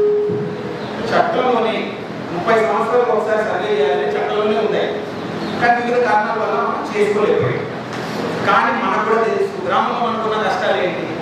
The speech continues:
నాకు పట్టా ఒక చోట్లో ఉంది, కబ్జా ఇంకో చోట్లో ఉంది. అన్నదమ్ములు అందరూ పంచుకున్నారు, పంచేటప్పుడు కాగితం పైన సర్వే నెంబర్లు పంచుకున్నారు, కబ్జా ఇంకెక్కడో ఉంది. మనం మళ్ళీ అమ్మడానికి వెళ్ళినప్పుడు మేమే మళ్ళీ ప్రశ్నలు అడుగుతాం, "అయ్యా, నీకు ఇక్కడ పట్టా లేదు, నువ్వు ఎలా అమ్ముతున్నావు?" అనేది.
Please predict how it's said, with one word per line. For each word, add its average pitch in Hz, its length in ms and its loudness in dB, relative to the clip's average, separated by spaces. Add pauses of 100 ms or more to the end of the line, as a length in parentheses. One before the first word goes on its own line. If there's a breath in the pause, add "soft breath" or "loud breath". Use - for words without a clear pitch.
(140)
నాకు 180 260 2
పట్టా 160 220 2 (100)
ఒక 208 160 0
చోట్లో 214 280 2 (100)
ఉంది, 233 160 0 (280)
కబ్జా 196 320 0
ఇంకో 175 240 0
చోట్లో 156 360 0
ఉంది. - 160 0 (480)
అన్నదమ్ములు 226 500 2
అందరూ 208 260 2
పంచుకున్నారు, 226 560 2 (100)
పంచేటప్పుడు 220 580 -2
కాగితం 165 340 0
పైన 214 220 -4
సర్వే - 260 -2
నెంబర్లు 220 340 0
పంచుకున్నారు, 220 520 2 (160)
కబ్జా - 260 -2 (260)
ఇంకెక్కడో - 400 0 (100)
ఉంది. - 180 0 (300)
మనం 220 240 2
మళ్ళీ 233 200 2
అమ్మడానికి 226 360 0
వెళ్ళినప్పుడు 220 400 0 (120)
మేమే 214 240 0
మళ్ళీ 220 200 0
ప్రశ్నలు - 320 -2
అడుగుతాం, - 280 -2
"అయ్యా, - 180 2
నీకు - 140 -2
ఇక్కడ 165 200 2
పట్టా 170 260 2
లేదు, 196 140 -2
నువ్వు 180 200 -2
ఎలా 170 140 2
అమ్ముతున్నావు?" - 440 -2
అనేది. - 260 -2